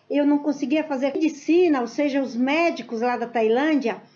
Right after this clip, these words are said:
eles nunca me deram certeza de que o meu pulmão voltaria ao normal. Mas, de repente, o ano passado, é, o pulmão começou a reagir, ele começou a expandir. E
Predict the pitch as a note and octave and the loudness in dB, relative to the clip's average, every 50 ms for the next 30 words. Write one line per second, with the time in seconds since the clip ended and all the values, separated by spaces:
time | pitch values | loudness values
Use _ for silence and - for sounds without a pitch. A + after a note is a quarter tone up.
0 | _ _ _ _ - C#4+ C#4+ C#4+ C#4+ C4 - B3+ C4+ C4+ D4 F4 G4+ G#4+ G#4+ G#4+ | _ _ _ _ -2 -2 0 0 0 0 0 2 4 4 6 6 4 4 2 2
1 | F#4+ E4+ C#4+ C#4 C#4+ A3+ B3 C4 C4+ B3+ C4+ C4 - D4+ D#4 D4+ - - C4+ C4+ | 0 0 0 0 0 0 0 -2 0 -2 -4 -4 -2 -4 -4 -4 -4 -2 0 2
2 | C4+ B3 - A#3+ F#3+ F#3+ - - - _ _ - A3 C#4 C4+ - D4 C#4 C4+ B3+ | 2 2 0 -2 -6 -6 -8 -14 -20 _ _ -8 -6 -6 -4 0 0 2 2 4
3 | B3+ B3+ C#4+ D#4+ F#4 F#4 F#4+ - D4+ C4+ B3 A3+ A3+ A3 A3 G#3+ G#3 G3+ G#3 - | 2 2 2 2 2 0 0 -2 -2 0 0 0 0 0 -2 -2 -4 -6 -10 -12
4 | - G#3 B3 B3 B3 B3 B3+ A#3+ A3+ A3+ A#3+ A#3 G#3+ G#3 G3+ G3+ F#3 F3 F#3 F3+ | -4 -2 0 0 0 0 -2 -2 0 0 0 0 0 -2 -4 -4 -4 -2 -4 -4
5 | F3 E3+ - - _ _ _ _ - - - - B3+ C4 A#3 G#3+ - D4 F4+ G4+ | -4 -8 -12 -16 _ _ _ _ -20 -16 -8 -4 -2 -2 -2 -2 -2 -2 0 0
6 | G#4+ G4+ G#4 - D#4 D4 C#4+ D4 C#4 C#4 - B3 G#3+ G#3 - - - _ _ - | -2 -2 -2 -2 0 0 2 0 0 -2 -2 -2 -2 -2 -4 -8 -20 _ _ -4
7 | A#3+ B3 B3+ C#4+ D#4 E4 D#4+ E4 D#4+ C#4+ - - - C4 A#3 A3+ A#3 A3+ A#3+ B3+ | -2 0 2 2 2 0 0 0 -4 -6 -6 -8 -6 -4 -4 -2 -2 -2 -2 -2
8 | B3+ - - - _ _ _ _ _ - B3 B3+ B3+ B3+ B3+ - - C#4 - - | -4 -4 -10 -20 _ _ _ _ _ -4 -2 0 0 0 0 -2 -4 -4 -2 0
9 | D#4 D4+ C#4+ D#4 E4+ E4 D#4+ E4+ D4 D#4 D4+ - D#4+ D#4 D#4 - D4 E4 E4+ E4 | 2 2 4 4 2 2 0 0 0 0 0 0 -2 -2 -2 -2 0 0 0 0
10 | C4 A3+ A3+ C#4 D4+ E4 D#4+ C#4 - C#4 B3+ C#4 C4 - - C#4 C4+ C4 - - | -2 -2 0 0 2 2 2 0 0 0 0 0 0 -2 -2 -2 -2 -2 -2 -2
11 | D4+ C#4+ - - - D#4+ F4 F#4 F#4+ C#4 G#3+ B3 C#4 D#4 D#4 D4 - - - - | -4 -4 -6 -6 -2 0 2 2 2 2 2 2 2 2 0 0 -4 -10 -20 -20
12 | - - - - - C4+ C#4 C#4+ C#4+ C#4+ C#4+ - | -20 -20 -12 -4 0 2 2 2 2 0 -4 -8